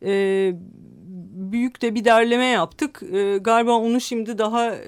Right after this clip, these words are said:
geniş bir çerçeve içinde, e, olanı biteni, e, unutturmamak,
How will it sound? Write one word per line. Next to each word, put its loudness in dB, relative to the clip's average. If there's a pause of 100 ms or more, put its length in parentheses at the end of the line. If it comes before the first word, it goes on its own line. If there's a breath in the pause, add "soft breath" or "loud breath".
(140)
geniş -4
bir -8
çerçeve -2
içinde, -2 (480 soft breath)
e, -4
olanı 0
biteni, -2 (100)
e, -2
unutturmamak, -2